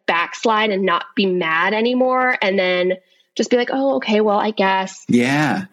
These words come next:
Speaker 1: But the anger was necessary at the time. And I'm not an angry person. I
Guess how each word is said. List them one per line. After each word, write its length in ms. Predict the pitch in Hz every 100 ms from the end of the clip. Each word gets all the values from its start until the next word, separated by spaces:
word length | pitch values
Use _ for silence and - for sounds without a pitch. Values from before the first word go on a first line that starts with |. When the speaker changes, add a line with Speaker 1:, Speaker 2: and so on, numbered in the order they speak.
| 208
Speaker 1:
But 260 | 262 240 233 - -
the 220 | 240 -
anger 380 | 202 240 320 320
was 220 | 214 190 196
necessary 960 | 185 196 202 247 233 220 208 185 180
at 160 | 175 175
the 80 | 185
time. 360 | - 190 165
And 100 | 175
I'm 240 | 202 311 294
not 260 | 247 240
an 100 | 233
angry 420 | - 190 220 240 226
person. 360 | 226 226 226
I 200 | 185 180